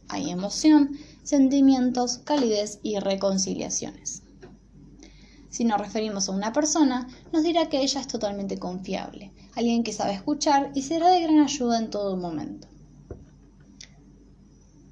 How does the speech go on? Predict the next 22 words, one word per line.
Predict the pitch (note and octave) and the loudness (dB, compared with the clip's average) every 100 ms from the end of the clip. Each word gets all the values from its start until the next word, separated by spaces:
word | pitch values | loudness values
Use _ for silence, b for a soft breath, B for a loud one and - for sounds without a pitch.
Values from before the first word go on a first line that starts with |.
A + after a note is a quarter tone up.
| - | -10
Tus | F#3+ F#3+ | -6 -4
inversiones | F3+ F3+ F#3 F#3+ G3+ - | -4 -4 -2 -4 -4 0
crecen, | F4 D#4 D4+ C4+ B3+ | 2 4 2 2 2
los | G3 | -2
negocios | G3 F#3+ F#3+ G3+ - | -4 -2 -2 -2 -4
son | F#3+ | -4
fructíferos | F#3+ A3 - D#4+ D#4 C#4+ C4+ C4+ - | -4 -6 -2 -2 0 2 2 0 -4
y | |
si | B3 D#4 | -4 -2
estás | F4+ F4+ | -2 -4
esperando | F4 D4+ C#4+ C4+ C4 | -4 0 4 4 4
soluciones | G#3+ G#3 G#3+ G#3+ G#3 | -2 -4 -6 -8 -4
laborales | G3+ G3+ G3+ G3+ A3 | -2 0 -2 -2 -4
o | |
judiciales, | - B3+ C4+ D#4+ D4+ C#4 C#4 - | -4 -2 0 2 2 2 -2 -6
todo | - F#4 F#4 | 0 2 2
te | D4 | 2
va | A#3+ | 2
a | A#3 | 2
favorecer | A3+ G#3 G3 F#3+ F#3+ F#3 - | 0 0 0 -4 -6 -8 -8
ampliamente. | F3 E3+ - F#2 - - - - - - - - - - - | -10 -8 -8 -8 -8 -12 -16 -20 -20 -20 -20 -20 -20 -20 -12
Y | G#3 A3+ - | -6 -6 -6